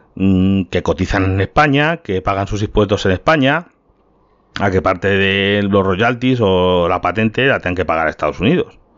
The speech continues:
Pues ya os digo, me plantan la,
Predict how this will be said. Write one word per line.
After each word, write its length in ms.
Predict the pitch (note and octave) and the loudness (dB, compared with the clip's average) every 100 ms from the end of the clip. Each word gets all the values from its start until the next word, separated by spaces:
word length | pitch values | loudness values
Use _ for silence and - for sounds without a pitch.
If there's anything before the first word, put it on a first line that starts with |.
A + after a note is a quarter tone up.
| _ - - - - - - - _ _ _ _ _ | _ -20 -20 -20 -20 -20 -20 -20 _ _ _ _ _
Pues 200 | - A2 | 0 2
ya 160 | A#2+ F2+ | 2 0
os 60 | D#2 | -2
digo, 260 | D#2 D2 | -6 -4
me 200 | F#2 G#2+ | 0 0
plantan 400 | B2 F#3+ F#3 F3+ | 2 0 2 2
la, 200 | E3+ D#3+ | 2 0